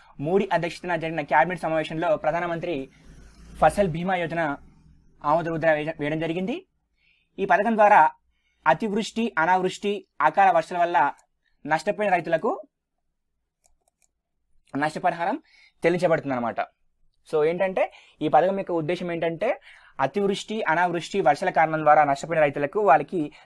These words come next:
నష్టపరిహారం చెల్లించబడుతుంది ఈ పథకం ద్వారా. ఈ పథకం ద్వారా ఖరీఫ్ సీజన్లో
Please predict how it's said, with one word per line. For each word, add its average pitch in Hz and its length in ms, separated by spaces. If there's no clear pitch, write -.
నష్టపరిహారం 165 560
చెల్లించబడుతుంది 156 680
ఈ 143 160
పథకం 139 300
ద్వారా. 123 280
ఈ 190 80
పథకం 202 380
ద్వారా 202 340
ఖరీఫ్ 208 220
సీజన్లో 202 500